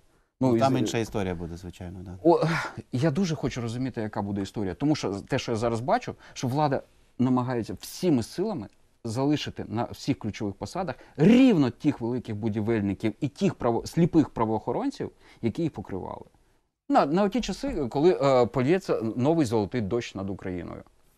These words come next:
Speaker 2: М-да. Хочеться пожартувати золотий. Не буду.
Speaker 1: <laughs>
Speaker 2: Ладно, в туху мит моя консервинг, як говориться, ладно, не буду
Speaker 1: Мгм.
Speaker 2: продовжувати цю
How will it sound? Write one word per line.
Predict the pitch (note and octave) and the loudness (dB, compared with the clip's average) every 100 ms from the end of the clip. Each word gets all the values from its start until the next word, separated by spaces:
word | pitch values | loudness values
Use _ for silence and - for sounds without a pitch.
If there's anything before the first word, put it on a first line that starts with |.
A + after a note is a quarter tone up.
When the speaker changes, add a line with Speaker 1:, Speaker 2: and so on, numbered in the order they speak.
| _ _ | _ _
Speaker 2:
М-да. | A#2+ A#2 A2 A2 G#2 F#2+ G#2+ - _ _ - - - | -2 0 0 2 2 2 -4 -20 _ _ -20 -20 -20
Хочеться | - A#2+ - A2+ | -6 -4 -2 0
пожартувати | G#2+ G#2 G2 G#2+ G#2 G#2 G2 G2+ _ _ _ _ | 0 0 0 2 2 0 -2 -8 _ _ _ _
золотий. | F#2 G2 G#2 - D#2+ D2+ _ _ _ _ _ _ _ _ _ | -4 -2 -2 -2 -6 -6 _ _ _ _ _ _ _ _ _
Не | F2+ G2 | -6 -4
буду. | F2 D2 D#2 _ - - | -4 -10 -14 _ -6 -4
Speaker 1:
<laughs> | A#2 A#2 | -2 -4
Speaker 2:
Ладно, | G2 E2 E2+ E2 F#2 F2+ A2 | -4 -4 -6 -8 -12 -14 -14
в | - | -6
туху | C3 D3 | -2 0
мит | B2 A#2+ | 0 0
моя | A#2+ | -2
консервинг, | G#2 A#2 - D#3+ A2 | 0 0 2 2 4
як | G#2 | 4
говориться, | G2 G2 | 4 4
ладно, | G2+ F#2 | 2 2
не | G#2 | 0
буду | A#2 A2 | -2 -4
Speaker 1:
Мгм. | G#2 | -4
Speaker 2:
продовжувати | G2+ G2 F2+ F#2+ F#2+ | -4 -4 -4 -6 -6
цю | - F#2+ F#2 | -4 -2 -2